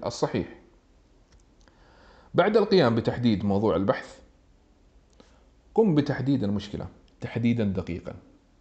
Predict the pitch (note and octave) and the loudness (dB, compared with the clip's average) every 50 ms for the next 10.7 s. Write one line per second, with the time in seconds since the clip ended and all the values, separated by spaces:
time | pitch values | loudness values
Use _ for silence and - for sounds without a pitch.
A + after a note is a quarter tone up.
0 | _ _ _ _ _ _ _ _ - - _ _ - - - _ - G#2 G2+ G2+ | _ _ _ _ _ _ _ _ -20 -20 _ _ -20 -20 -20 _ -6 -4 -2 0
1 | G#2 F#2 F#2 G2 G2 G#2 G2+ F#2+ F#2 F#2 - - - - - - - - - - | 0 0 0 2 4 4 4 4 2 0 -4 -10 -20 -20 -20 -20 -20 -20 -20 -20
2 | - _ - - A2+ A2 G#2+ G2+ G#2 - - G#2+ A#2 A#2+ A#2+ - G2+ G2 G2+ G2 | -20 _ -4 -2 0 2 0 0 -2 -4 -2 -2 -2 -2 -2 -4 -6 -8 -6 -4
3 | A2 A#2+ B2+ A#2 - - - A2+ G#2+ G2+ A2 A#2+ - - - A#2+ C3+ D#3+ D#3+ - | -2 -2 -2 -2 -4 -8 -10 -8 -6 -4 -4 -4 -6 -6 -4 -4 -4 -4 -6 -8
4 | - - - _ _ _ - A#2+ A#2+ - - D#3+ - C3+ C#3 B2 A2 G2+ F#2 F2 | -12 -18 -20 _ _ _ -10 -8 -6 -6 -6 -6 -4 -4 -4 -2 -2 -4 -4 -6
5 | E2+ - - - - - - - - - _ _ _ _ _ _ _ _ _ _ | -8 -12 -14 -16 -16 -16 -16 -18 -20 -20 _ _ _ _ _ _ _ _ _ _
6 | _ _ _ _ _ _ _ _ _ _ _ _ _ _ - - F2+ F2+ - - | _ _ _ _ _ _ _ _ _ _ _ _ _ _ -10 -4 -2 -2 -2 0
7 | F#2 F#2 F#2+ G2 G2+ G#2+ A2+ - - - - - _ - A#2+ A#2 G#2 G2+ F#2+ F#2+ | 0 2 2 4 4 2 0 -4 -8 -18 -20 -6 _ 0 0 2 2 0 0 0
8 | F#2+ G2+ G#2 A2 G#2+ G#2+ A#2 A#2 A#2+ A2+ - A#2+ A#2+ C3 C#3+ D3+ C#3+ C#3 C3 - | 2 2 4 4 4 2 0 0 -2 -2 -4 -4 -2 -2 -4 -4 -4 -4 -4 -4
9 | - - D3+ C3+ A#2 G#2 G2+ F2+ - B2+ B2 G#2+ G#2 A#2+ A2+ - C#3+ C3+ A#2 G2 | -2 -2 -2 -2 -2 -2 -4 -4 -2 -4 -2 -2 -2 -4 -4 -4 -6 -8 -6 -6
10 | G2 G2 G#2+ A#2 A#2 A2 G2+ F#2 F#2 F2+ E2+ E2 D#2+ - | -6 -4 -2 -2 -2 -2 -2 -2 -2 -2 -2 -4 -6 -8